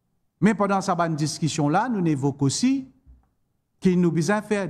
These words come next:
des efforts, un effort qui dans tout ban établissement hôtelier ou tout ban les autres opérateurs du secteur nous prend en considération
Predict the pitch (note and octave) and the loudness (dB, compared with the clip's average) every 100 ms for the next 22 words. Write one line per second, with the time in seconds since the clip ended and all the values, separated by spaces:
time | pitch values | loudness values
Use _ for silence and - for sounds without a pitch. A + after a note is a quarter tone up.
0 | C3+ F3 C4+ G#3 E3+ - D#3 A2+ F2 _ | -4 0 0 0 -2 -2 -4 -4 -6 _
1 | _ _ _ _ - E3 D3+ D#3 D3 F#3+ | _ _ _ _ -2 0 2 0 2 0
2 | G#3 B3+ - - _ _ _ _ - F3 | 0 -2 -10 -20 _ _ _ _ -2 2
3 | E3 E3 D#3 - - _ _ D4 D4 C4+ | 2 0 -4 -10 -20 _ _ 0 2 -2
4 | - - _ _ _ _ D3 F3+ F3+ D3+ | -6 -14 _ _ _ _ -4 -2 -2 -6
5 | D3+ - E3+ E3 C#3+ D#3+ - E3+ D#3 B2+ | -8 -4 -2 -2 -2 -4 -2 0 0 -2
6 | - _ - D3 C#3+ E3 F3+ D4 E4 C4+ | -12 _ -2 -2 2 0 2 0 -2 -4
7 | A3 G#3 - C4 G3 G3 F3 E3+ E3 E3 | -4 -4 0 2 2 0 0 0 0 0
8 | E3 - E3 E3+ D3+ D#3 F3 D#3+ B2 - | -2 -2 -2 0 0 0 0 0 -2 -8
9 | _ _ _ _ _ _ - C#3 - E3+ | _ _ _ _ _ _ -4 -2 0 -2
10 | - A3+ C4 C#4 C4+ _ _ D3 E3 F3 | 0 0 0 -4 -10 _ _ 2 4 2
11 | - F#3 A3 F#3 F3 E3+ - E3 D3+ D#3 | 0 0 0 -2 -2 -2 0 0 0 -2
12 | - G3+ A3+ | -2 -2 -2